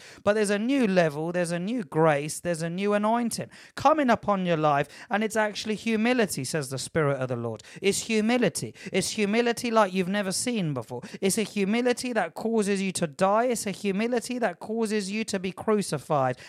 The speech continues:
And as you enter this rest, as you dwell in this grace, as you swim in this very ocean of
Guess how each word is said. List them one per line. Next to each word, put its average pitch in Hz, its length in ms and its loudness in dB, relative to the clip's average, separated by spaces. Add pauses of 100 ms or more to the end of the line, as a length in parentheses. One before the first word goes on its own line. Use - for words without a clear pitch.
(140)
And 180 160 2
as 202 240 0
you 185 200 -4
enter 262 440 0
this 139 240 -6
rest, 117 480 -10
as 185 200 2
you 214 100 -4
dwell 262 460 4
in 220 120 -2
this 156 160 -4
grace, 131 420 -2 (200)
as 185 200 2
you 214 100 -2
swim 330 600 -2
in 302 160 -4
this 269 180 -2
very 247 420 2
ocean 226 540 2
of 170 120 0